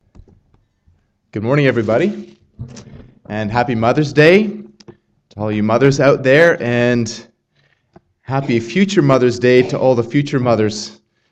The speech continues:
that we have here as well. Um, just, uh, we're reminded of, of, as Dave mentions, the importance of motherhood. There, it's, I don't know who originally said it, but they say that the, the, the hand that rocks the cradle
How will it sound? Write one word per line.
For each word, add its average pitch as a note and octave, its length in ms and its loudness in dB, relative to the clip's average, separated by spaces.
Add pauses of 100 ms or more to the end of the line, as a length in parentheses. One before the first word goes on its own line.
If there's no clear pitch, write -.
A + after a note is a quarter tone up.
(260)
that A2+ 120 -8
we A2 120 -2
have A2 300 0
here A2 220 -4
as G#2+ 180 -6
well. G#2+ 580 2
Um, G2+ 560 -8 (840)
just, C#3 240 -8
uh, B2 200 2
we're A#2+ 140 0
reminded C3 600 0
of, A2+ 260 -6
of, G#2+ 240 -6
as A2 160 -6
Dave B2+ 260 0
mentions, A#2+ 480 -4
the C3 120 -8
importance C#3+ 840 -4 (440)
of A#2 160 -4
motherhood. A#2+ 560 -2
There, G#2+ 100 -2
it's, - 280 -8 (140)
I A2+ 120 -4
don't C#3+ 100 -4
know C#3+ 120 -2
who D#3 280 0
originally C3+ 280 0
said C#3+ 260 0
it, G2+ 160 0
but A#2+ 340 -2 (280)
they A#2+ 80 -4
say D3 180 -2
that C3+ 200 -4
the, B2+ 120 -6
the, A2+ 220 -6
the A#2 120 -12
hand D3+ 440 -4
that C3 100 -2
rocks B2+ 440 -2
the A#2+ 140 -10
cradle A#2+ 720 -4